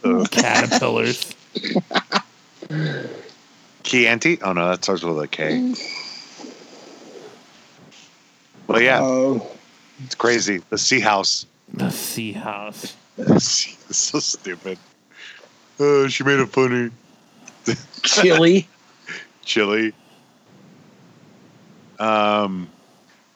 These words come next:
Speaker 1: let's see. Oh, my God! Here's Kyle.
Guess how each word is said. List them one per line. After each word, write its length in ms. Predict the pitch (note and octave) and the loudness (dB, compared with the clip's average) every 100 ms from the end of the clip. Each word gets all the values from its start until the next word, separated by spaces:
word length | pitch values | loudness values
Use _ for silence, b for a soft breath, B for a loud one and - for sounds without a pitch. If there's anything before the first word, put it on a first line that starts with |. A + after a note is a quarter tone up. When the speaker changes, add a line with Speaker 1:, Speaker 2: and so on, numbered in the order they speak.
| _ _ _ - - - _ | _ _ _ -20 -20 -20 _
Speaker 1:
let's 180 | E2+ - | -14 -10
see. 360 | - D2+ D2 D2 _ _ _ _ - - - - - - - - - - - - - - - - - - | -6 -6 -8 -12 _ _ _ _ -20 -20 -20 -20 -20 -20 -20 -20 -20 -20 -20 -20 -20 -20 -20 -20 -20 -4
Oh, 220 | - A#2 | 0 2
my 100 | G2 | 2
God! 400 | F#2 F#2+ - - - B B | 2 2 2 2 -2 B B
Here's 200 | C3+ C3+ | 2 2
Kyle. 400 | F#2+ G#2+ G2+ F2+ | 2 4 2 0